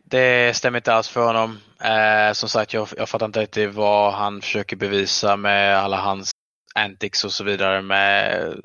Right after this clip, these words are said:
spelaruttagningar och så vidare. Så att, nej,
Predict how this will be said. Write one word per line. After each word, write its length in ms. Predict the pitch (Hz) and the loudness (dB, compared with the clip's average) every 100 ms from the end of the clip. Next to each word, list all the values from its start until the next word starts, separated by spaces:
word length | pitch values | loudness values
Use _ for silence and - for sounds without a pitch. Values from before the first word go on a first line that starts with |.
| - | -12
spelaruttagningar 1160 | - - - 113 107 101 98 110 104 101 101 101 | -10 -10 -4 -2 -2 -4 -4 -2 -2 -2 -4 -4
och 80 | 101 | -2
så 100 | 107 | -2
vidare. 240 | 107 101 | 0 2
Så 120 | 101 120 | 2 0
att, 80 | - - - - - - - | -2 -12 -12 -10 -12 -10 0
nej, 260 | 147 147 | 2 2